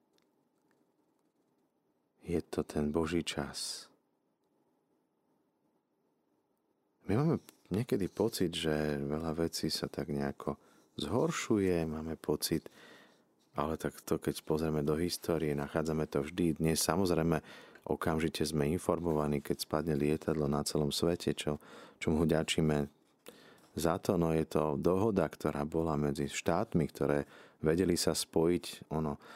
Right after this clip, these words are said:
keď máme spoločného nepriateľa a niečoho sa bojíme, tak sa dokážu spojiť aj nepriatelia. Takže celý svet sa spojil v tom, že budú si oznamovať a budú študovať, skúmať tie nešťastia, aby sa im predchádzalo.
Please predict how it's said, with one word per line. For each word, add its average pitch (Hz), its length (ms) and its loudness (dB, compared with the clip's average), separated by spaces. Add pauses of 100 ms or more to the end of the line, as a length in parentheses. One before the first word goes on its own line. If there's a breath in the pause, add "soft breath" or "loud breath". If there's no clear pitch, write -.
(220 loud breath)
keď 78 160 -8
máme 76 240 0
spoločného 76 640 0
nepriateľa 82 760 2
a 80 80 4
niečoho 76 380 2
sa - 160 -2
bojíme, 82 480 4
tak - 160 -2
sa 73 160 0
dokážu 71 400 -2
spojiť 73 320 0
aj 69 160 2
nepriatelia. 87 760 2 (400 loud breath)
Takže 85 240 2
celý 110 240 4
svet 95 240 4
sa 87 80 6
spojil 104 320 2
v - 60 0
tom, 92 180 4
že 90 320 4
budú 90 240 4
si 90 160 2
oznamovať 85 720 4
a 78 60 2
budú 85 260 0
študovať, 92 720 2
skúmať 101 560 2
tie 73 240 0
nešťastia, 82 560 2
aby 76 160 2
sa 73 240 0
im 73 80 2
predchádzalo. 82 880 2